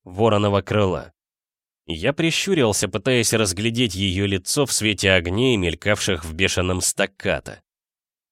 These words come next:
«Сидни!» выдохнул я. Да, это была Сидни. Она находилась в плену, но всё же была живой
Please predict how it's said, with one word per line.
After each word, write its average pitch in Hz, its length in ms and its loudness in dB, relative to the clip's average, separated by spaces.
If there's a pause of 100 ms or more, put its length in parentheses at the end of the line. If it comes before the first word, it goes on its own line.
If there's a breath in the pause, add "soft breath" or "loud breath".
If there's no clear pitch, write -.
(560)
«Сидни!» 156 720 0 (960)
выдохнул 90 580 -4
я. 85 240 -8 (1300)
Да, 92 340 0
это 151 260 0
была 127 280 0
Сидни. 85 520 -2 (440)
Она 90 260 0
находилась 104 640 0
в - 100 -12
плену, 120 360 0
но 131 160 2
всё 147 240 -2
же 135 100 -2
была 131 300 2
живой 127 640 0